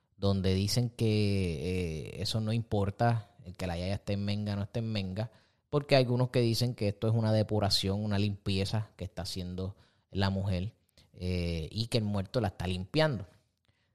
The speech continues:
Pero también tenemos de otra, de otro lado los tatas que dicen que cuando, como la prenda se li-, se alimenta de sangre,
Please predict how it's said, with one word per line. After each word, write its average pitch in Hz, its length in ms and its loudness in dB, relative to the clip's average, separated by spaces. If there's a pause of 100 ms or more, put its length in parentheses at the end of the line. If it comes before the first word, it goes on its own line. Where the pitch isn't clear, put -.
(200)
Pero 151 220 6
también 123 300 4
tenemos 123 460 2
de 107 160 6
otra, 104 480 4
de 98 100 0
otro 98 240 2
lado 120 460 2
los - 180 -2
tatas 98 280 0
que 135 120 2
dicen 127 480 0
que 98 260 0
cuando, 95 600 0
como 95 220 -2
la 85 160 -2
prenda 117 640 -2
se 101 380 0
li-, 98 260 -2
se - 220 -2
alimenta 98 640 -4 (420)
de 92 140 -6
sangre, 107 520 0